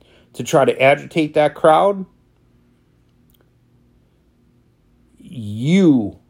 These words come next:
are incredibly naive. It's that, that y-, y-, you are the type of people that think that Kyle Rittenhouse was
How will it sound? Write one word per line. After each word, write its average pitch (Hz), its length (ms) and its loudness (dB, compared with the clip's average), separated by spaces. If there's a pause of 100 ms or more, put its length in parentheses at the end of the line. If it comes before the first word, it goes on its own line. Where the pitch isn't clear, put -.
(140)
are 113 220 2
incredibly 120 1300 -2
naive. 90 580 -8 (3000)
It's 139 380 0
that, 143 400 2
that 131 220 -6
y-, 123 240 -10
y-, 123 220 -14
you 180 380 2
are 214 100 2
the 175 120 -6
type 180 340 0
of 156 100 -12
people 127 460 -2
that - 160 -10
think - 520 -2
that 104 160 -10 (240)
Kyle 160 460 0
Rittenhouse 113 840 -6 (220)
was 104 260 -4